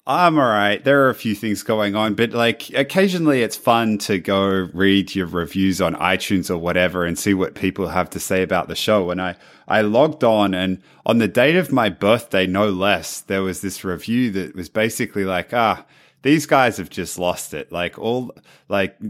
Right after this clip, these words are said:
go, go back, listen to the first forty episodes, and then don't bother anymore. All they do is talk about Facebook and Uber. Like, it's just, it's not worth it anymore. I was like, "Oh, man, come on."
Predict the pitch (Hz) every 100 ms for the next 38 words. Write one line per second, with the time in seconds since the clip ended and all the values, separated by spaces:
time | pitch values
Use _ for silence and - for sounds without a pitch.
0 | - - 160 - 143 160 175 - 143 139
1 | 143 127 110 - 113 - 117 107 98 95
2 | 95 - 92 90 98 98 101 104 87 98
3 | 95 98 92 87 85 87 117 131 143 107
4 | 107 101 87 - 104 98 92 - - 92
5 | - 92 - 85 87 90 78 73 80 90
6 | 87 92 - - 101 - - 95 113 110
7 | - 90 - 80 78 78 78 90 101 -
8 | - - 190 160 120 107 104 156 170 160
9 | 160 156 254 170 104 - - 87 80 71
10 | 73